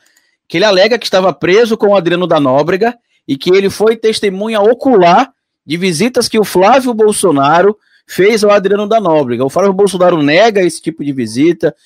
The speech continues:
inclusive, a-, alega que a única visita que ele fez foi a visita pra condecoração, mas que ele não, não fez nenhuma visita, melhor, me-,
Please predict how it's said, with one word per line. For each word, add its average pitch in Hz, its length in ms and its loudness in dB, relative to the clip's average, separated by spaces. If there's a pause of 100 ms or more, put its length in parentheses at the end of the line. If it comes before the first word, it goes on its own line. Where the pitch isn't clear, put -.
(260)
inclusive, 160 760 0 (160)
a-, 143 280 -2
alega 185 280 2
que - 100 -2
a 190 60 4
única 247 200 0
visita 214 320 -4
que - 80 -6
ele 190 140 -2
fez 175 300 -2
foi 202 140 0
a 202 100 2
visita 190 440 -2
pra 185 200 0
condecoração, 165 760 0
mas 165 200 -2
que 165 100 -2
ele 160 100 2
não, 180 280 0 (380)
não 185 180 -2
fez 180 280 0
nenhuma 185 280 -2
visita, 170 400 -2
melhor, 160 220 2
me-, 151 180 -2